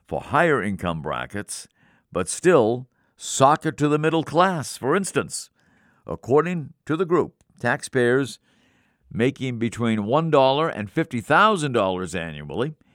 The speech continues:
would pay more than a hundred and fifty-eight dollars. The cost for those making between fifty thousand dollars and seventy-five thousand dollars is estimated to be eight hundred sixty-six dollars and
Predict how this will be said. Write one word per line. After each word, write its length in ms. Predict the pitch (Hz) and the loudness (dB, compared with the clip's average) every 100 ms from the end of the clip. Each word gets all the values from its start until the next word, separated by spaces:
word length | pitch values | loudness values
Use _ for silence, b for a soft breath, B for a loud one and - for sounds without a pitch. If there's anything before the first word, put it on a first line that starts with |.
| b b b | b b b
would 180 | 85 85 | -6 -2
pay 220 | 110 110 | 0 0
more 340 | 107 104 120 | -2 -2 -2
than 160 | 123 104 | -2 -2
a 60 | 92 | -2
hundred 220 | 110 90 | -2 -6
and 100 | 101 | -6
fifty-eight 500 | 135 - 139 190 175 | -6 -4 0 0 2
dollars. 580 | 131 85 50 - - - _ _ _ _ _ _ _ _ | 2 2 -2 -14 -18 -18 _ _ _ _ _ _ _ _
The 100 | - | -16
cost 360 | - 110 123 - | -2 0 0 -2
for 100 | 104 | -2
those 280 | 101 101 90 | 0 0 0
making 340 | 117 117 101 | -2 -2 -6
between 360 | 95 101 101 92 | -6 -4 -4 -2
fifty 320 | 185 180 160 | -2 -2 -2
thousand 500 | - 135 139 123 123 | 2 2 2 -2 0
dollars 440 | 120 123 127 113 | 2 2 0 -4
and 180 | 87 80 | -6 -6
seventy-five 680 | - 180 185 139 120 101 95 | 0 0 0 -2 -2 -2 -2
thousand 420 | 98 90 80 87 | -4 -4 -4 -6
dollars 480 | 78 69 82 117 - b b b b | -6 -4 -4 -4 -8 b b b b
is 200 | - 90 | -4 -2
estimated 640 | 127 - 107 110 110 139 | -4 -4 -4 -2 -2 -4
to 80 | 113 | -4
be 280 | 90 113 117 - | 0 0 0 2
eight 220 | 147 131 | 2 4
hundred 320 | 131 123 123 | 2 0 -2
sixty-six 680 | - 147 - 110 - 233 - | -2 -4 -4 -8 -4 -4 -2
dollars 600 | 110 67 58 110 131 - _ b b b - | -2 -2 -4 -6 -8 -14 _ b b b -4
and 640 | 151 202 135 123 160 127 | 0 4 4 2 0 -4